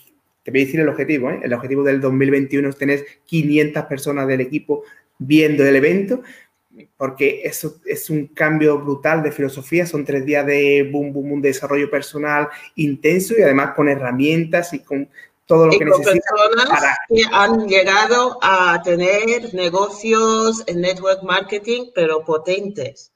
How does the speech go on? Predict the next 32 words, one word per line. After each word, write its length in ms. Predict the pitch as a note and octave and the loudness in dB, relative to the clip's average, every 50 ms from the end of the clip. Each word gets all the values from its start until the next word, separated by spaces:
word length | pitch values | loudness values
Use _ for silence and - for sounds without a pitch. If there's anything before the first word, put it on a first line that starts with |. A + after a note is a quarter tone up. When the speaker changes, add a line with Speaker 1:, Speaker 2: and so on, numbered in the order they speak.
| _ _ - | _ _ -4
Speaker 1:
Personas 360 | C#3 C3 - - D3+ D#3 D#3 | -4 -4 -2 -2 -4 -2 -2
facturando 800 | - D#3 C#3+ - - D3 C#3+ D3 D3+ D#3 D3+ D3 D#3 D#3 D3+ D3+ | -4 -4 -4 -4 -4 -2 0 0 0 0 0 2 4 4 4 4
uno, 340 | D3+ D#3 D3 D#3 D#3 D#3 D3+ | 2 0 0 0 2 2 0
dos, 320 | D3 D3 D3+ D#3+ D#3 D#3+ | 0 0 0 -2 -2 -6
tres 220 | - D#3 D3+ C#3+ D3 | -6 -6 -6 -4 -4
millones 580 | D3 C3+ C3 C#3 C#3+ C#3+ D3 D3 D3 - - - - - _ _ _ _ _ _ _ _ _ _ _ _ _ _ _ _ _ _ _ _ _ - | -6 -4 -2 -2 -2 0 -2 -4 -6 -10 -16 -20 -20 -20 _ _ _ _ _ _ _ _ _ _ _ _ _ _ _ _ _ _ _ _ _ -6
al 220 | - D3 C#3+ C#3 B2+ | -4 -2 -2 -2 -2
mes. 480 | B2+ B2+ C#3 F#3 A3+ C4 - - - - - - - - _ - | -2 0 2 2 2 2 0 -4 -10 -12 -14 -14 -16 -16 _ -20
Es 600 | - - - - - - - - - - - D3+ | -20 -16 -16 -16 -16 -16 -20 -20 -20 -16 -12 -10
una 180 | D3 D3 C#3+ | -6 -4 -2
locura, 500 | C#3 B2 A#2 - C3+ D#3+ F3 G3 G#3 F3+ | -2 -2 -4 -4 -4 -2 0 2 2 2
¿no? 220 | E3 F3 G3 G#3+ G3 E3+ E3 - - - - _ _ | 2 2 2 2 0 0 -2 -6 -14 -18 -20 _ _
Trabajando 540 | - E3+ D3+ D3 C#3+ - E3 E3+ F3 F3 F3+ | 0 2 4 4 6 4 4 4 4 4 2
Speaker 2:
José 60 | F3+ | 2
Speaker 1:
desde 120 | D3+ - D3 | 2 2 0
Speaker 2:
dice, 120 | C#3 - - | 0 2 2
Speaker 1:
casa. 1160 | F#3 G3 G#3+ A3 - - - D#4+ E4 D#4+ - _ - - - G3 - C#4 - - - - - - - - | 2 2 2 0 -4 -8 -6 -6 -6 -8 -12 _ -12 -6 -6 -4 -4 -4 -4 -6 -8 -14 -16 -18 -6 0
Speaker 2:
José 340 | B3+ C4 B3+ - D#4+ - | 2 2 2 2 0 -2
dice 280 | A#3+ C4 B3+ A3+ C4 B3+ | -2 -2 -2 0 0 2
que 340 | B3+ A#3 A3 A3 A3 G#3+ G#3+ | 2 2 4 4 2 2 2
tú 160 | G#3 A3+ A3+ | 2 2 2
vas 220 | A3 A3 A3+ A3+ - | 4 2 0 0 -2
a 100 | A#3+ A#3 | -4 -4
ser 280 | A#3 - G#3+ G3+ G3+ | -2 -2 0 0 2
el 120 | G3 F#3+ F#3 | 0 0 -2
próximo 560 | G3+ G#3 A3 A3 A3+ A#3 A3+ A3 G#3+ G#3 G#3+ - | -4 -4 -4 -2 -2 -2 -2 -2 -2 -4 -6 -4
Speaker 1:
<laughs> 60 | A3+ | -2
Speaker 2:
Eric 260 | A#3+ C#4 C#4 G3+ F#3+ | 0 0 0 0 0
Worre 340 | F3 F3 F#3 F#3 G3 A3 A3+ B3 - - | 0 2 2 2 2 2 2 0 0 0
Speaker 1:
Me 60 | - G3+ | -2 -4
Speaker 2:
español. 540 | - - - - F#3+ F#3 G#3+ G#3 F3 - G3+ | -4 -4 -4 -2 0 2 2 4 4 4 4
Speaker 1:
parezco 360 | G#3+ G#3 - B3+ C#4 - - | 4 4 2 2 2 0 -6